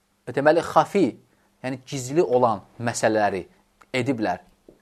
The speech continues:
bəziləri. Yəni, xəfi və zahir məsələlər bunu atan ortalığa demək istəyir ki, xəfi məsələlərdə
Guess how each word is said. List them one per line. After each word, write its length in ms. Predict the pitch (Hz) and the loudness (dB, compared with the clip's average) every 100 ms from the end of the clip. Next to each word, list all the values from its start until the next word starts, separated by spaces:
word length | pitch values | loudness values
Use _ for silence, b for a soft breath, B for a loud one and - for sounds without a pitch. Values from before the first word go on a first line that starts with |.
| _ _ _ _ _ _ _ _ _ _ - | _ _ _ _ _ _ _ _ _ _ 6
bəziləri. 560 | 127 120 107 98 92 82 _ _ _ _ _ _ _ _ - | 6 6 2 -2 -2 -6 _ _ _ _ _ _ _ _ -4
Yəni, 180 | 123 - - - - | -2 -2 -10 -8 4
xəfi 300 | 147 - 202 | 4 4 4
və 100 | 170 151 | 4 8
zahir 380 | 147 151 190 - - | 6 6 -2 -2 -6
məsələlər 580 | 143 - 131 147 202 - b b b _ _ _ _ _ | -4 0 2 4 4 0 b b b _ _ _ _ _
bunu 160 | 135 185 - | -4 -4 -4
atan 280 | - - 165 | -8 0 4
ortalığa 500 | 131 127 117 123 147 190 - _ - | 4 4 2 6 4 4 -2 _ -2
demək 260 | 156 190 185 | 2 2 2
istəyir 240 | 160 165 | 4 2
ki, 160 | - 131 175 208 _ _ _ _ - | 2 0 0 -2 _ _ _ _ -10
xəfi 440 | - 156 - 202 110 - _ - | 4 4 6 2 2 -2 _ -2
məsələlərdə 760 | 135 - 135 123 117 107 104 | 0 6 6 8 6 4 2